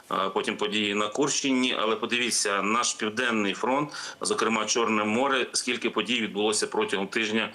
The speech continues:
що минув. Я згадаю Кінбурзьку косу, я згадаю Тендрівську косу. І, власне, якщо це не нокдаун, зарано про це, звичайно, говорити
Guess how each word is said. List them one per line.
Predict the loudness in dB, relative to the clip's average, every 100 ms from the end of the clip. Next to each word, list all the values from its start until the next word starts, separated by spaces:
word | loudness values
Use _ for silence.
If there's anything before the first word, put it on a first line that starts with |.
| -10 -4
що | 0 2
минув. | 2 2 2
Я | 2
згадаю | 2 0 0
Кінбурзьку | 0 0 0 0 -2
косу, | -2 -2 0
я | 2
згадаю | 2 2 0
Тендрівську | 2 0 0 0 -2
косу. | -2 -2 -2 -2 -4 -10 -8 -2
І, | 0 2 2 2
власне, | 2 2 2 0
якщо | 0 0 0
це | 0 2
не | 2 2
нокдаун, | 2 0 0 0 0 -2 -4
зарано | -2 0 0 0
про | -2
це, | -2 -4
звичайно, | -2 -2 0
говорити | 2 2 2 0